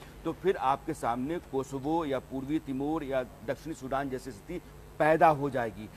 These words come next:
इसको समझना भी बहुत ज़रूरी है। अब उत्तर प्रदेश के जो सीमावर्ती इलाके हैं, ज़िले हैं, उनका भी हाल आप देख लीजिए। अ, ये और कुछ अंदर के भी ज़िले, जो पश्चिमी उत्तर प्रदेश के ज़िले हैं, या सहारनपुर, सहारनपुर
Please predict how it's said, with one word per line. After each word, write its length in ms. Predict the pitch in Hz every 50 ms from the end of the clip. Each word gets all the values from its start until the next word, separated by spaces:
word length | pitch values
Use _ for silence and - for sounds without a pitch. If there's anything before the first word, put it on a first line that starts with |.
| - - - -
इसको 300 | 185 - - - 202 214
समझना 480 | 202 - 175 165 165 143 151 160 156 156
भी 160 | 135 147 156
बहुत 280 | 131 127 135 143 139 113
ज़रूरी 380 | 123 131 127 127 127 123 117
है। 220 | 104 104 104 98 95 - - - - - -
अब 180 | 160 - - -
उत्तर 220 | 165 - - 190
प्रदेश 360 | - 139 139 156 175 175 - -
के 80 | 165 160
जो 100 | 143 151
सीमावर्ती 520 | 135 - 143 143 139 139 139 135 131 143
इलाके 320 | 139 127 120 117 - - 123
हैं, 160 | 117 127 127
ज़िले 220 | 110 113 120 117
हैं, 220 | 107 104 131 160 156 - - - - - - 139
उनका 280 | 151 156 147 175 165 151
भी 120 | 156 151
हाल 240 | 139 139 139 139 143
आप 140 | 131 123 -
देख 120 | 117 120 110 -
लीजिए। 280 | 117 110 104 117 160 190 - - - - - - - - -
अ, 80 | - 113 - -
ये 80 | 160 160
और 120 | 185 190
कुछ 200 | 190 240 - - - -
अंदर 260 | 160 170 180 196 208
के 100 | - 190
भी 100 | 185 190
ज़िले, 200 | 170 127 135 123
जो 100 | 113 151
पश्चिमी 340 | - - 120 - - 160 160
उत्तर 140 | 147 - 156
प्रदेश 260 | - 143 139 131 -
के 100 | - 131
ज़िले 180 | 107 113 113 110
हैं, 220 | 101 95 87 - - - - - - - - - - - - - - - - - - - - 175
या 60 | 170
सहारनपुर, 640 | - - 170 156 151 156 160 165 151 - - 120
सहारनपुर 560 | - 147 127 139 147 151 139 - 151 175 -